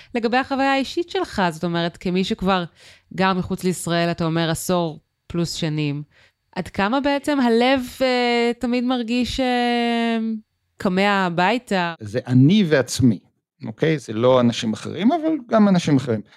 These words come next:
Speaker 2: מדינת ישראל השתנתה. אז אם אתה נמצא מספיק זמן בחוץ, הלב אולי כמה למשהו, אבל הלב תמיד כמה לילדות. אם אני אחזור היום לירושלים, זה לא תהיה ירושלים שאני זוכר,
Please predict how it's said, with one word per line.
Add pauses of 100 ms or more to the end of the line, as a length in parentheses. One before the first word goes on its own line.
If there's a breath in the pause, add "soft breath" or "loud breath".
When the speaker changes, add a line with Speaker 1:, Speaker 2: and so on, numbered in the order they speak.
(540 soft breath)
Speaker 2:
מדינת
ישראל
השתנתה. (560)
אז
אם
אתה
נמצא
מספיק
זמן
בחוץ,
הלב
אולי
כמה
למשהו, (160)
אבל
הלב
תמיד
כמה
לילדות. (840)
אם
אני
אחזור
היום
לירושלים, (500)
זה
לא
תהיה
ירושלים
שאני
זוכר,